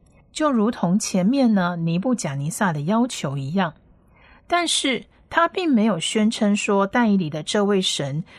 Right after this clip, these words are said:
就是宇宙中独一无二的真神，他也没有禁止人们继续崇拜其他的偶像。所以解经家们认为，尽管神迹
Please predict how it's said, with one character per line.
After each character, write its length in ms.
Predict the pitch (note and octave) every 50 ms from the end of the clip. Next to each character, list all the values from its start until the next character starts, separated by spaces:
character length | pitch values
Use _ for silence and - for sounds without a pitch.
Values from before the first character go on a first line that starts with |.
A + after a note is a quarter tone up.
| - _
就 260 | - - D4+ C#4 B3+
是 300 | B3 - - - A#3 F#3+
宇 220 | - F#3+ E3 D#3 D3+
宙 260 | - - B3+ A3+ G#3
中 280 | - G#3+ G3+ G3+ G#3+ - _
独 240 | - E3 D3+ D#3 E3
一 240 | F#3+ G#3 G#3 A3 A3+
无 200 | G3+ F3 D#3 E3+
二 160 | F#3 F#3 E3 C#3
的 160 | - C#3 B2+
真 260 | - - F#3 F3+ F#3
神， 420 | G3 - - D3+ B2+ C3 C#3+ E3+ G3+ - _ _ _ _ _ _ - - - - -
他 180 | - D4+ D#4+
也 140 | F4 E4 C4
没 180 | G3 E3+ F3+ A3
有 160 | A#3+ G3+ D3
禁 280 | D3 - - A3+ G#3+ F#3+
止 220 | - - D#3+ D3+
人 180 | D3 D#3+ D#3+ F3+
们 260 | G3 G3 D#3+ D3 D#3+
继 220 | - - B3 A3+ G#3
续 220 | - - G#3+ F3+
崇 360 | F#3+ - - - D3+ D#3 F3
拜 320 | F#3+ G#3+ G#3 F#3 - - - - - _ _
其 280 | - - - - E3+ F3
他 240 | - - B3+ C4
的 80 | B3+ A3+
偶 240 | - - E3 D3 C3+
像。 320 | D3 - - - E3+ C#3+ - - _ _ _ _ _ _ _ _ _ _ _ _ - - - - -
所 220 | - - A#3+ A#3+
以 220 | A#3 A3 G3+ - - - _ _ _
解 200 | - - G#3 F#3
经 180 | F#3 C#4 D4 D4+
家 160 | D4+ D#4+ D#4+
们 180 | D4+ C4+ G#3 G#3
认 240 | D4 D#4 D4+ B3+
为， 340 | F#3+ E3 D3+ C#3+ D3+ F#3 A#3+ - - - - - - _ -
尽 260 | - A#3 A#3 D#4+ F4
管 300 | - D#4+ C4+ G#3 E3+ E3
神 340 | - - - G3+ F#3 G#3 C4
迹 280 | - - C4 C4+ C4+